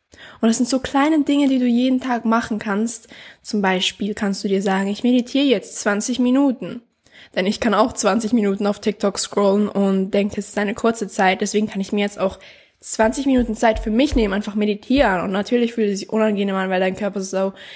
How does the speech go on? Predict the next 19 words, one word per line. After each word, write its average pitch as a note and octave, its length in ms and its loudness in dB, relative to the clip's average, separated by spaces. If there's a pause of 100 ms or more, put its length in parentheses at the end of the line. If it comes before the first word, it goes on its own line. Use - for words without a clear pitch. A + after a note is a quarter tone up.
(120)
diesen G#3 220 0
Bedarf G3+ 440 2
nach, G3 340 -2
ähm, F3+ 460 -6
ungesundem A3+ 640 2
Dopamin G#3 580 0
hat. F3 280 -6 (760)
Und B3 180 -4
daher C4+ 300 -2
sag C4+ 220 -8
dir B3+ 80 -8
einfach, B3+ 360 -8
„Ich C4 200 -2
mach's C#4 460 2
jetzt G#3+ 360 0
einfach.“ G#3 800 -2 (180)
Denn A3+ 140 -4
du B3 100 -2
musst, B3 800 -2